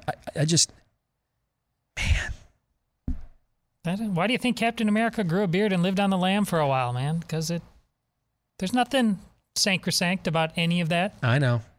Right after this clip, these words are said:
Speaker 2: There just isn't.
Speaker 1: I know. It's just, I was about to just instantly affirm it, and something embedded in, a,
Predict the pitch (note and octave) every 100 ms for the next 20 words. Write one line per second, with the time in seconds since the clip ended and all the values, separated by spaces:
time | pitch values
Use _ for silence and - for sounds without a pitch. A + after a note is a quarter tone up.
0 | _ E3 F3+ - G3 G3+ E3+ - _ -
1 | D#3 E3+ F3+ E3+ - F3 - - - _
2 | _ _ _ _ _ _ C#3+ D#3+ D#3 B2+
3 | D3 F#3 F3+ E3 - E3 - F#3 D#3+ C#3+
4 | - D#3+ E3 E3+ D#3 D3 - E3+ F3+ D#3
5 | E3 G#3 D3 C3 D3+ D3 D3 D3 - -
6 | -